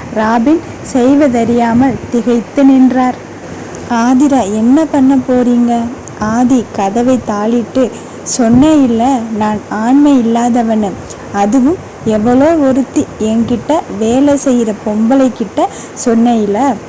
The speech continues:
பொண்டாட்டிக்கே அதை பத்தி சந்தேகம் வந்துச்சுன்னா நீ சொன்னது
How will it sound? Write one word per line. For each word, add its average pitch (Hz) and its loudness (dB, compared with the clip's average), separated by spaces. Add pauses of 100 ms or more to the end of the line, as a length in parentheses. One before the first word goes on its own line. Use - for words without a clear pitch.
(320)
பொண்டாட்டிக்கே 254 0 (100)
அதை 208 -2
பத்தி 208 -2
சந்தேகம் 240 0
வந்துச்சுன்னா 208 -2 (340)
நீ 226 2
சொன்னது 233 2